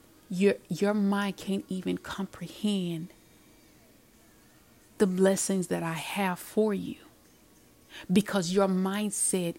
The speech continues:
is still in a complacent place." That means that if I wanted to bless you with the abundance of what I wanna give you right now, your mind cannot even conceive it because you want, you,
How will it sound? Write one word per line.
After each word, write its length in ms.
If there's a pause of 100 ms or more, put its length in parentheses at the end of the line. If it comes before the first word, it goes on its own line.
is 160
still 600
in 260
a 140
complacent 960 (140)
place." 680 (600)
That 100
means 240
that 100
if 140
I 80
wanted 420
to 100
bless 440
you 80
with 300
the 120
abundance 680
of 200
what 400 (340)
I 80
wanna 360
give 380
you 300 (220)
right 320
now, 220
your 260
mind 340
cannot 360
even 260
conceive 600
it 120
because 340
you 80
want, 200
you, 200